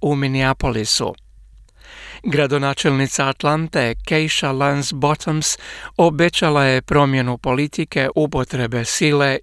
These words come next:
i tražit će da se policajci kontinuirano obučavaju kako smiriti konfliktne situacije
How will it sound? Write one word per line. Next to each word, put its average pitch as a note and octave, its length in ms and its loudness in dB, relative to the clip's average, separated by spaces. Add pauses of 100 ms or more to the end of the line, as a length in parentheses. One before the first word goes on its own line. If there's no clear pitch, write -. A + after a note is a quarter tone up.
i E3 140 0
tražit D#3 540 -2
će E3 320 0
da C3+ 360 0
se B2+ 260 -4
policajci D3 920 -2 (100)
kontinuirano D#3+ 1040 2
obučavaju C#3 840 2
kako D#3 440 -2
smiriti C3+ 640 0
konfliktne C3 760 -2
situacije C#3+ 840 0